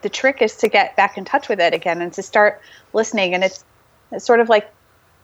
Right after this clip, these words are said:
a radio station where it's staticky, and then you tune the nu-, the dial, and then it locks on, and the voice is very clear. And so, like, how do we get people to, like, tune out the static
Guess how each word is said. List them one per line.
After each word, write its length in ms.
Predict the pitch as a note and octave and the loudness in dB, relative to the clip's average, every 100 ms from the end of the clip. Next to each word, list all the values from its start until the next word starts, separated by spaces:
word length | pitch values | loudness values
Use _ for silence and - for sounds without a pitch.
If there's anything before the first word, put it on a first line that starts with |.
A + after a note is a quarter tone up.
| _ | _
a 80 | G#3+ | 0
radio 380 | G3+ F#3+ G3 F#3 | 2 4 6 4
station 680 | F#3 - D#3 - C3+ E3 E3+ _ - - _ - | 2 0 0 0 -2 -4 -8 _ -20 -20 _ -6
where 540 | G3 G3 F3+ F3+ F3+ - _ _ - | 2 4 6 4 2 -2 _ _ -2
it's 280 | G3+ - | -2 -2
staticky, 680 | - G3 G3 G3 F#3 E3+ F#3 _ - | 0 2 2 0 -6 -6 -10 _ -4
and 140 | G#3 | -2
then 100 | G#3 | -2
you 120 | G3+ G#3 | -4 -8
tune 300 | - A#3+ A#3 | -4 -2 0
the 100 | G#3+ | 0
nu-, 300 | G3+ - G3+ | 0 -2 -6
the 80 | |
dial, 580 | G3 G3 G#3+ C4 D4 C#4 _ - | 2 4 6 4 2 0 _ -6
and 140 | A3 A3 | -2 -2
then 200 | G#3+ - _ | -4 -8 _
it 160 | A3+ - | -6 2
locks 400 | A3+ G#3+ A3 - | 4 4 0 2
on, 380 | F#3+ G#3 B3+ B3+ | 4 4 2 -2
and 180 | G#3 G#3 | -2 -2
the 60 | |
voice 300 | G3 G3+ G3+ | 2 2 2
is 100 | G3+ | -4
very 240 | F#3 F3+ F3 | 2 2 2
clear. 540 | - G3 F#3 F2+ G3+ - - _ _ _ _ _ _ - | -4 -4 -2 -2 -4 -10 -20 _ _ _ _ _ _ -6
And 120 | G#3+ | 0
so, 80 | A#3 | 4
like, 160 | A3+ G#3 | 4 2
how 220 | - A#3 | 2 4
do 80 | B3+ | 4
we 140 | B3 | 2
get 240 | A3 G#3 - | 2 0 -2
people 300 | A3+ G#3 G3+ | -4 -2 -2
to, 140 | - | 2
like, 180 | G3 - | 0 0
tune 240 | - A3 | -4 2
out 200 | G3+ F#3+ | 2 2
the 60 | F#3+ | -4
static 720 | - G3 F3+ F#3 - - | -2 2 4 2 -2 -16